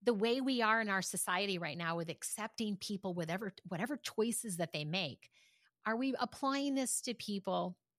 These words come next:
that are also overweight or look different than we do? And that's where my heart is, is to see that people that are overweight can really be judged.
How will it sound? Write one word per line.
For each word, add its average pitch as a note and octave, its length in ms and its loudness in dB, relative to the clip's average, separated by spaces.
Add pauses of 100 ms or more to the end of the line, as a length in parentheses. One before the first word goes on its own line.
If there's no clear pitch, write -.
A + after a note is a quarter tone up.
(100)
that G3 180 2
are G3+ 120 4
also F#3+ 440 2
overweight F3+ 800 2
or F3+ 140 0
look D#3+ 260 -4
different D3 340 -4
than A#2+ 160 -4
we C3 160 -8
do? G2+ 140 -8 (600)
And G#3 180 2
that's A#3+ 260 0
where A3 120 0
my F#3 240 4
heart F3 260 2
is, E3 240 0
is D#3 140 -4
to - 100 -8
see F#3+ 480 -4
that D#3 280 0 (120)
people C4+ 380 -4
that C#4 120 0
are C4+ 120 -2
overweight F3 720 -2 (480)
can G#3 580 -2 (420)
really D4 440 -2 (260)
be A#3 140 -2
judged. - 580 -2